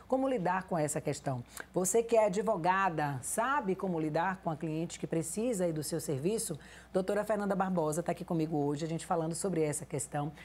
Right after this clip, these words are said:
Teve um importante curso, né, parceria da O A B e da esa, na qualificação dessas profissionais, no tratamento das mulheres.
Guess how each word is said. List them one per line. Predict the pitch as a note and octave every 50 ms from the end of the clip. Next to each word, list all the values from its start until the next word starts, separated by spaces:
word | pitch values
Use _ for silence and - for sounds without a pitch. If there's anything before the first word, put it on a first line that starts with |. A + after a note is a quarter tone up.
| - -
Teve | - F#3 F3+ G3+
um |
importante | G#3 F#3+ A3 G#3 - A#3+ B3+ - - -
curso, | - A3 A3 C4 C#4 - - - F3+
né, | E3 D3+ D3 D#3 F3+ G#3 G#3+ G3
parceria | - - D#3 C#3+ - E3 D3 D3+ D#3 D3+
da | D3 D3 D3+
O | D#3 D#3
A | D3
B | C#3+ D3 C#3+
e | D3
da | D3 F3 F#3+ F3+
esa, | D#3+ D#3 D#3 E3 F3 F3 F#3+ F#3+
na | F#3 F3 D#3+
qualificação | - G3+ G3+ G3+ - G3+ F3+ F#3 E3+ - - E3+ E3+
dessas | D3+ D#3 D#3 - D#3+ -
profissionais, | - D#3+ C#3 - C#3+ - D#3+ C#3+ C#3+ C#3+ D3 D#3+ D#3+
no | D#3+ D#3
tratamento | C#3+ - F#3 F#3+ F#3+ G3 F3+ D#3+ D#3 F3 G#3 F#3+ -
das | E3 D#3+ D3
mulheres. | C#3+ D3 C3+ C3+ D3+ E3 E3+ E3+ -